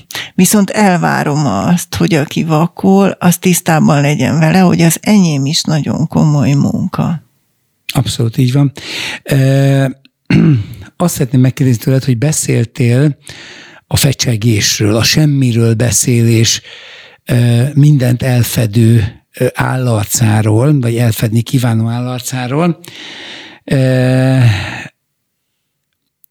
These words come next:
Speaker 2: ez ugye abból fakad, hogy magunkban is érzékeljük a kicsiséget, a gyarlóságot, az esendőséget, meg másokban is. Hogy tudjuk ezt kikapcsolni, és, és hogy tudunk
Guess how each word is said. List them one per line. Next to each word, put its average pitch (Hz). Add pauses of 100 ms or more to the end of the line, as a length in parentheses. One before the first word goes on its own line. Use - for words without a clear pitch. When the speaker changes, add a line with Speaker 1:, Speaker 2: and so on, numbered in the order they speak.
(760)
Speaker 2:
ez 175
ugye 196
abból 170
fakad, 156
hogy 143
magunkban 127
is 117
érzékeljük 120
a 117
kicsiséget, 117
a 113
gyarlóságot, 110
az 110
esendőséget, 120 (420)
meg -
másokban 113
is. 107 (960)
Hogy 214
tudjuk 226
ezt 131
kikapcsolni, 127
és, 135 (120)
és 131
hogy 202
tudunk 147